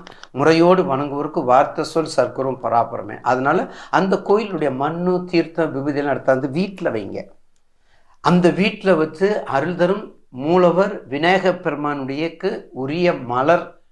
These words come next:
உங்களை எல்லாத்துக்கும் தெரியும், வெள்ளருக்கு மட்டுமல்லங்க, அ-, அருகம்புல் மட்டுமல்ல, இதை விட சிறப்பான மலர் கரிசலாங்கண்ணி. கரிசலாங்கண்ணி மலர் வைத்து பூஜித்தால்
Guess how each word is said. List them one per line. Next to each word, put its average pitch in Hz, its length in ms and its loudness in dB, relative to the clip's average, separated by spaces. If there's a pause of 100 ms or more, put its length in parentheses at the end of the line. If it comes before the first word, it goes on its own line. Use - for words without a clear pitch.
(520)
உங்களை 135 220 0
எல்லாத்துக்கும் 147 420 2
தெரியும், 139 400 -4 (340)
வெள்ளருக்கு 185 540 2
மட்டுமல்லங்க, 135 640 -2 (960)
அ-, 147 220 2 (840)
அருகம்புல் 190 500 4
மட்டுமல்ல, 151 480 -2
இதை 135 300 4
விட 180 220 4
சிறப்பான 160 540 4
மலர் 135 340 2 (280)
கரிசலாங்கண்ணி. 175 920 -2 (840)
கரிசலாங்கண்ணி 175 800 2
மலர் 127 280 2
வைத்து 151 320 -2
பூஜித்தால் 135 680 0